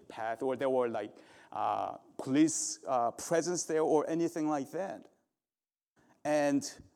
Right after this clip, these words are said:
there were winding a lot, uh, roads, like, twists and turns,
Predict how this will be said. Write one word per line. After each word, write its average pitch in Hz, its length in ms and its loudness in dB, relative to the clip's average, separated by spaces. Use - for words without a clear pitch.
there 170 120 4
were 156 340 6
winding 160 760 0
a 135 40 -4
lot, 127 320 -2
uh, 117 180 -6
roads, 127 480 -4
like, - 200 -16
twists - 340 -2
and 175 160 -4
turns, 165 540 -2